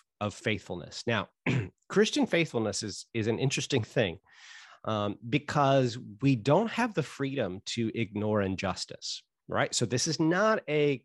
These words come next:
sort of quietism where we say, "Gosh, the world is such a mess. There's so much injustice. There's, uh, you know, we treat each other in such dehumanizing ways, um,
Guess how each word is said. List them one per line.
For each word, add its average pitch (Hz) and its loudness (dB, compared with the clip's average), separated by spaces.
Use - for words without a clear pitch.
sort 135 -2
of 110 -4
quietism 117 0
where 90 -6
we 92 -2
say, 87 -2
"Gosh, 151 -2
the 143 0
world 156 2
is - 4
such - 0
a 139 2
mess. 110 -2
There's 113 -2
so 190 0
much 180 2
injustice. 120 -2
There's, 127 4
uh, 151 -8
you 139 0
know, 123 0
we 131 0
treat 180 2
each 175 0
other 135 2
in 117 -4
such - -8
dehumanizing 123 2
ways, 139 0
um, 104 0